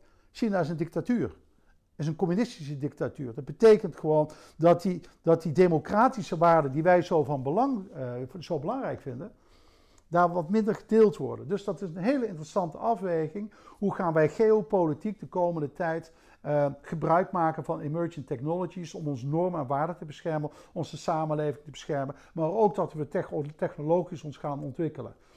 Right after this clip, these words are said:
Dat in het licht van de aankondiging van gisteravond van Wiebes en van, eh,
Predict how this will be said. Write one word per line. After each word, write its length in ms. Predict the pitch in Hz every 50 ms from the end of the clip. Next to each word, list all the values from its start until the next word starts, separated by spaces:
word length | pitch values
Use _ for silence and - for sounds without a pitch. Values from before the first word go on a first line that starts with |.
| _ _
Dat 200 | - 196 196 202
in 60 | 196
het 100 | 151 139
licht 200 | 190 202 196 -
van 100 | - 160
de 80 | 143 180
aankondiging 680 | 185 175 180 - - 190 170 160 147 - 175 156 -
van 100 | - 147
gisteravond 840 | - - 175 - - - - 151 156 165 165 147 147 156 151 - - _ _ _ _ - - - - _ -
van 200 | - 160 147 139
Wiebes 360 | 143 180 180 156 165 139 -
en 260 | - 151 139 135 131 120
van, 380 | - - 143 135 131 131 131 131
eh, 180 | 135 131 127